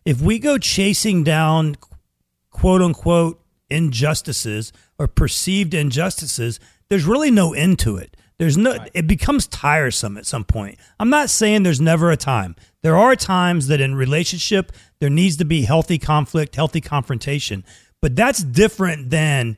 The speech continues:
Speaker 1: counterattack or defensive posturing or whatever it looks like. If you can come at that from a relational, healthy way, settled first and foremost, that you're not threatening my identity. You're not,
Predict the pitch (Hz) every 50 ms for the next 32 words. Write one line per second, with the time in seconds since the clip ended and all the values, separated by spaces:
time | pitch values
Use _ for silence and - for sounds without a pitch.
0 | _ - - - 127 131 139 143 127 117 110 101 - 113 104 78 78 - _ _
1 | - 175 165 160 151 147 139 131 123 - - - _ - 135 131 147 - - -
2 | 185 185 - - 175 135 110 - - 131 120 113 110 - - - 113 107 107 120
3 | - 139 147 147 143 135 131 127 123 113 117 127 147 175 185 196 185 180 175 147
4 | 131 139 175 170 - - 131 117 110 110 117 - - _ - _ _ _ - -
5 | 160 143 156 180 160 170 175 - - - 262 285 294 269 - - 185 170 165 160
6 | 160 - 170 180 165 143 135 131 131 127 127 143 156 180 196 175 - - 202 208
7 | 202 208 208 208 208 208 202 185 - _ _ _ _ _ _ - 180 190 190 180
8 | - - 190 170 160 139 135 156 170 165 156 135 127 113 110 107 104 101 - -
9 | _ _ _ - - - - - 196 196 214 226 233 226 185 139 - - - 202
10 | 208 170 - - 175 139 - - 233 208 202 196 175 143 120 110 110 107 98 -
11 | - - _ _ _ _ - - 151 147 151 175 214 240 262 269 226 175 - _
12 | - 165 156 170 160 - - 151 143 135 135 131 117 113 110 117 120 123 120 117
13 | 107 104 104 104 131 165 196 214 214 196 175 -